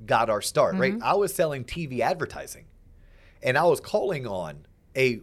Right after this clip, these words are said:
Speaker 1: mortgage branch trying to get them to advertise on T V.
Speaker 2: Right.
Speaker 1: Found out that they were hiring, found out they had a training program.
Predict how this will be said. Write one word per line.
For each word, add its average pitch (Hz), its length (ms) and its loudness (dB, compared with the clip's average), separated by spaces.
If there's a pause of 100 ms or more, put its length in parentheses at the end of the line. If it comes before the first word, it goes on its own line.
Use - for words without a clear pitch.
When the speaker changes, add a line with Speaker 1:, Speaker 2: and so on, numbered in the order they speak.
(100)
Speaker 1:
mortgage 113 520 -4
branch 101 400 -6
trying 139 220 -4
to 143 40 -10
get 135 200 -4
them 131 160 -6
to 123 120 -6
advertise 127 520 0
on 113 140 -6
T 120 220 -10
V. 107 400 -6
Speaker 2:
Right. 170 360 -6
Speaker 1:
Found 151 360 0
out 147 220 0
that 120 200 -2
they 135 140 -2
were 127 120 -4
hiring, 120 460 -4
found 139 280 -4
out 120 160 0
they 123 100 -6
had 117 140 -4
a 110 40 -6
training 120 380 -6
program. 107 640 0